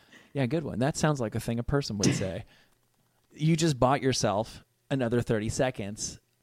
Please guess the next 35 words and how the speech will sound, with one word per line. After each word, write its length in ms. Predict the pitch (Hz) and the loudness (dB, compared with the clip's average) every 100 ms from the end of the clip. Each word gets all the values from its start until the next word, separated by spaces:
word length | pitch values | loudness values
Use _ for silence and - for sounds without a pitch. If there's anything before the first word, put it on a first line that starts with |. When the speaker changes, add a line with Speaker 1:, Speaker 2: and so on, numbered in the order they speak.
| 131 | -6
Speaker 1:
of 100 | 123 | -2
anybody 320 | 117 107 107 | -2 0 -2
at 60 | |
this 100 | 104 | -4
table 260 | - 107 107 | -4 -4 -4
realizing 440 | 101 101 101 104 | -4 -4 -4 -6
there's 120 | 104 - | -8 -8
something 280 | 107 110 113 | -8 -8 -4
wrong 220 | 185 196 | -2 -2
with 200 | 147 - | -4 -4
you. 160 | 113 | -6
And 120 | 92 104 | -6 -8
it's 100 | - | -10
like, 140 | 113 | -8
does 120 | 117 | -8
the 80 | 127 | -6
six-year-old 540 | - 233 - 185 131 123 | -4 -4 0 2 2 2
know 200 | 120 113 | -2 -2
I'm 100 | 110 | -2
being 280 | 113 110 110 | -4 -4 -4
weird? 280 | 107 95 | -6 -8
Does 260 | 110 113 110 | -10 -8 -10
the 260 | 117 117 107 _ | -8 -10 -10 _
sixty-two-year-old 1120 | - - 147 151 - 240 269 262 208 147 120 131 | -10 -8 -6 -6 -4 0 2 4 6 6 4 2
know 200 | 120 110 | 0 0
I'm 120 | 107 | 0
being 320 | 107 107 104 | -2 -2 -2
weird? 280 | 104 98 95 | -4 -6 -6
Is 100 | 107 | -6
my 140 | 113 | -4
wife 440 | 117 127 175 233 - | -4 0 0 0 0
on 280 | 139 117 113 | -2 -2 -2
to 140 | 110 | -6
me? 280 | 98 82 | -8 -8
Speaker 2:
<laughs> 60 | 76 | 2